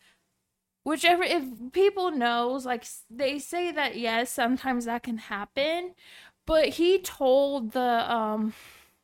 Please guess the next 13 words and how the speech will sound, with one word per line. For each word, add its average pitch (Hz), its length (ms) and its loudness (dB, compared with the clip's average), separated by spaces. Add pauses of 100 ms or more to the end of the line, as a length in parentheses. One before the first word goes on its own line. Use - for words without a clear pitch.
(1200)
the 254 140 2
manager 254 1120 0 (240)
of 233 180 -2
the 214 380 -6 (1400)
apartment 247 400 -2
complex 262 600 -2
at 285 220 2
the 262 100 -2
time, 269 380 0
because 240 280 -4
we 233 120 -2
got 233 220 0
a, 220 240 0